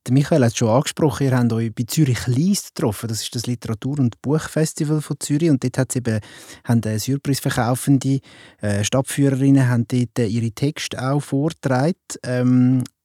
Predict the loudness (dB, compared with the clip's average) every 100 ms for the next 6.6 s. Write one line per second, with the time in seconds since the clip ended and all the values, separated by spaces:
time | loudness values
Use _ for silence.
0 | _ -12 -4 -4 -4 -8 -8 -4 0 0
1 | 0 -4 -4 -4 -2 0 2 0 0 2
2 | 4 4 2 2 2 0 -2 -2 2 2
3 | 2 2 2 2 0 -12 -20 -20 -20 -20
4 | _ -20 _ -20 -20 -16 -4 -4 0 4
5 | 6 6 4 2 0 0 -2 0 0 2
6 | 0 2 -2 -2 -2 -6